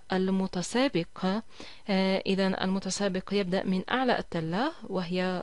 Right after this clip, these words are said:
آه، وهو يمتلك طاقة وضع لأنه في حالة السكون، فهو لا يملك طاقة حركية. إذن كل الطاقة هي طاقة وضع. وما هي طاقة الوضع؟ طاقة الوضع تساوي الكتلة ضرب التسارع.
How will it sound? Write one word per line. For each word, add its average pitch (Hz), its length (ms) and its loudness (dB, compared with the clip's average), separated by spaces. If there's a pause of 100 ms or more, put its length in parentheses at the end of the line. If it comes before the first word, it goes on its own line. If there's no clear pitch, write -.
(140)
آه، 175 460 -2 (300)
وهو 190 200 4
يمتلك 208 920 2 (100)
طاقة 190 340 -2
وضع 185 380 0
لأنه 180 340 2
في 190 160 -6
حالة 180 300 -2
السكون، 202 600 0
فهو 175 280 -2
لا 175 180 0
يملك 208 360 2
طاقة - 280 -6
حركية. 170 720 -4 (840)
إذن 196 460 4 (260)
كل 285 220 6
الطاقة 220 440 2
هي 190 220 2
طاقة 185 440 -4
وضع. 196 340 0 (400)
وما 302 200 4
هي 240 200 4
طاقة 190 360 -2
الوضع؟ 175 380 0
طاقة 170 340 -4
الوضع 226 320 2
تساوي 190 560 -2
الكتلة 190 720 -2 (440)
ضرب 175 380 0 (160)
التسارع. 165 760 -2